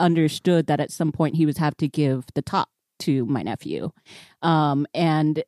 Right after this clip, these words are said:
he, he's definitely been, my, my brother has definitely been, like, less aware of, uh, some of the tensions in America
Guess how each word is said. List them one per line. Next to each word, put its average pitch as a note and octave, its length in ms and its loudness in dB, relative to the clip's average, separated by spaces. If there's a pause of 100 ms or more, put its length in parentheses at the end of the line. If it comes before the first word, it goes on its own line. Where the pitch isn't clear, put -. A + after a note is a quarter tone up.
(100)
he, F3 540 2
he's F3 280 -2 (120)
definitely F3+ 380 2
been, D#3 520 2
my, F3+ 340 0
my F3+ 140 2
brother E3 260 2
has D#3+ 220 0
definitely D#3 520 0 (160)
been, C#3+ 380 0
like, C#3+ 220 -6 (300)
less E3 340 0
aware D#3 560 0 (540)
of, D3+ 420 2
uh, C#3+ 340 2 (380)
some E3+ 280 0
of D#3+ 60 2
the C#3+ 400 2 (340)
tensions D#3+ 520 0
in D#3+ 80 2
America D#3+ 760 0